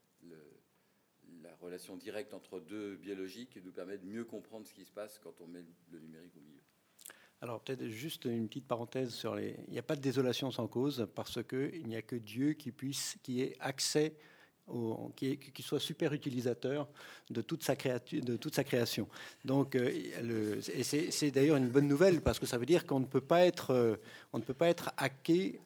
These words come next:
Speaker 2: euh, à une certaine, dans, à une certaine, au centre de notre centre, on ne peut pas être hacké par autre chose que par Dieu. Et comme c'est pas le genre de Dieu de hacker, donc il n'y a pas de problème.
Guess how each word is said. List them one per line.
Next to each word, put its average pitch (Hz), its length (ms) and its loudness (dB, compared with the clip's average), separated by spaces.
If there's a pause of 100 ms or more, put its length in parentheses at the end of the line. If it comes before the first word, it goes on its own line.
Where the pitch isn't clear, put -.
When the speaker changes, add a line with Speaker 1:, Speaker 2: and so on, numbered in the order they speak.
Speaker 2:
euh, 117 320 2
à - 120 -4
une 123 120 0
certaine, - 360 -4
dans, 127 260 -2
à - 580 -8
une 117 120 -2
certaine, 139 360 -8
au 147 120 0
centre 175 460 2
de 131 100 2
notre 127 380 2
centre, - 560 0
on - 80 -4
ne 120 40 -4
peut - 80 -10
pas 160 140 2
être 156 160 0
hacké 147 280 0
par 123 180 -2
autre 135 240 -2
chose 143 400 -4 (240)
que 139 80 -2
par 127 200 0
Dieu. 110 320 0
Et 156 80 -4
comme 127 160 0
c'est 120 80 -6
pas 131 120 0
le 117 100 0
genre 123 180 0
de 110 100 0
Dieu 117 180 0
de 104 120 0
hacker, 107 380 -2 (540)
donc 131 360 0
il 127 40 0
n'y 113 40 2
a - 20 0
pas 120 120 -4
de - 40 -10
problème. 107 320 -4